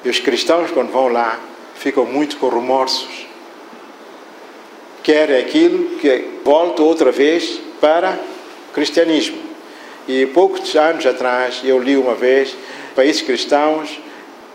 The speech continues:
queriam pressionar a Turquia. "Devolva a nós esta catedral, porque isto é originalmente uma igreja."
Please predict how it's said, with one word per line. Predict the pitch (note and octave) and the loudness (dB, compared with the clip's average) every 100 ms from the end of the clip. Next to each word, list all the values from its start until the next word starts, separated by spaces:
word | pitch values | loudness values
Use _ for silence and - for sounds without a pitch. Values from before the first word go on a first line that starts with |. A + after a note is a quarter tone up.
| - - - - - - - | -20 -20 -20 -20 -20 -20 -6
queriam | C#3+ E3+ E3+ | 4 4 4
pressionar | E3+ C3+ - C3+ C#3 C3+ G#2+ | 2 2 2 0 2 -2 -2
a | |
Turquia. | G#2 A#2 - B2+ A2 F2+ - - - | -4 -6 -6 -6 -6 -8 -12 -18 -2
"Devolva | C3 B2 C3+ D#3+ E3+ C3 | 0 2 4 4 4 2
a | A#2+ | 2
nós | C3+ D#3 E3 D#3+ - - - - - | 2 2 2 -2 -8 -14 -20 -16 0
esta | C#3+ D3 C#3+ | 0 2 -2
catedral, | B2+ C3 - A#2 B2+ C3+ C#3 B2+ | 0 -2 -2 -2 2 4 4 0
porque | B2+ A#2+ C#3+ | -4 -2 -6
isto | - | 2
é | D#3 D#3 D3+ C3+ | 4 4 2 2
originalmente | C3+ A#2+ C3+ C3 D3 D3+ | 0 -2 -2 0 0 0
uma | D#3+ | 0
igreja." | D#3+ D#3 D3 C3+ G2+ | 4 4 4 0 -4